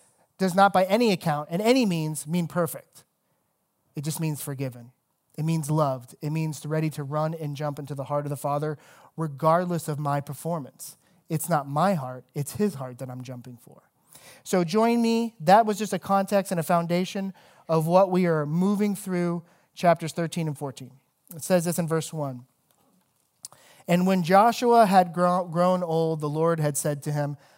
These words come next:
I don't know how you hear this in the tone, but I think it's pretty funny,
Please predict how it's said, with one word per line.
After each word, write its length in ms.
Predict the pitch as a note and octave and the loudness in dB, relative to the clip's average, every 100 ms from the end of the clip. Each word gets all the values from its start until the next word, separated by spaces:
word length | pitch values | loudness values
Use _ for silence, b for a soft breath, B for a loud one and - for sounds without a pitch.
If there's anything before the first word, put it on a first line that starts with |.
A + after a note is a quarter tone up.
| b b | b b
I 80 | D#3 | -2
don't 100 | E3+ | 0
know 80 | E3 | 0
how 100 | D#3 | 0
you 160 | D3+ | 0
hear 160 | D3 D3+ | -2 -2
this 200 | D3+ D3+ | -4 -4
in 60 | |
the 100 | C#3+ | -8
tone, 320 | B2+ D3 C#3+ C#3 | -6 -6 -4 -4
but 80 | |
I 120 | C3+ C3+ | -6 -6
think 160 | C3+ | -8
it's 100 | C3 | -12
pretty 160 | C#3 C3 | -10 -10
funny, 340 | C#3 C3+ C3+ | -8 -10 -10